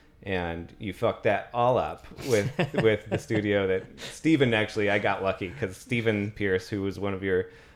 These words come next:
Speaker 1: um, kind of higher up design guys and glass blowers and is really a, an amazing engineer, glass blower, all in one. He's a-, amazing. Kinda got to build his li-, almost little dream studio.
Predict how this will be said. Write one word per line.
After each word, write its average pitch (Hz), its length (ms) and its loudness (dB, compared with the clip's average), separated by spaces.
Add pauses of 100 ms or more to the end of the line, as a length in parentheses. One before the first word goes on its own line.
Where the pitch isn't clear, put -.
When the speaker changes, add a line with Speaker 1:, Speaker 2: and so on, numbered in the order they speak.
(120)
Speaker 1:
um, 98 440 -4 (640)
kind 104 160 0
of 95 80 -4
higher 101 240 4
up 95 100 2
design 101 380 0
guys 98 420 4
and 98 140 -6
glass 95 240 2
blowers 92 520 2
and 92 240 -6
is 98 180 -6
really 101 320 2
a, 107 420 -4
an 110 100 -4
amazing 101 320 0
engineer, 110 800 4
glass 101 300 4
blower, 98 300 2
all 101 180 4
in 95 160 -2
one. 90 220 -6
He's 92 280 -6
a-, 110 200 -6
amazing. 101 800 -4
Kinda 135 280 2
got 127 160 6
to 123 80 -2
build 110 260 4
his 107 240 0
li-, 131 180 -8
almost 123 360 2
little 113 160 2
dream 107 280 0
studio. 135 520 4